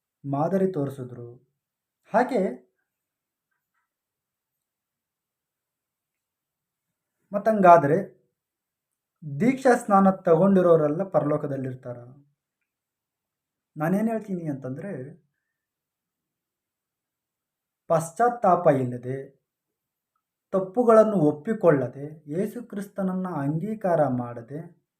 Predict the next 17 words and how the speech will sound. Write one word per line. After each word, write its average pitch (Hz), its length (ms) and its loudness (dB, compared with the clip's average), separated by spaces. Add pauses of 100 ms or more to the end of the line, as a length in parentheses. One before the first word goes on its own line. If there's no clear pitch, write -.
(1080)
ಅವರ 196 240 4
ಅವಶ್ಯಕತೆಗಳಿಗಾಗಿ 208 1400 2
ಸಭೆಗೆ 190 540 4
ಬಂದು, 156 720 2 (640)
ಅವರ 185 240 6
ಪಾಸ್ಟರ್ 208 540 2
ಕೈಯಲ್ಲಿ 180 920 2 (580)
ದೀಕ್ಷಾ 202 320 2
ಸ್ನಾನ 170 300 -2
ಮಾಡಿಸ್ಕೊಳ್ತಾರಲ್ಲ, 151 920 0
ನೀರಿನಲ್ಲಿ 160 600 0
ಮುಳುಗಿಸಿ 160 680 -2
ಎಬ್ಬರಿಸ್ತಾರಲ್ಲ, 143 720 -6 (840)
ಇದು 156 260 -4
ದೀಕ್ಷಾ 180 260 2
ಸ್ನಾನನೂ 190 480 4
ಅಲ್ಲ, 233 560 4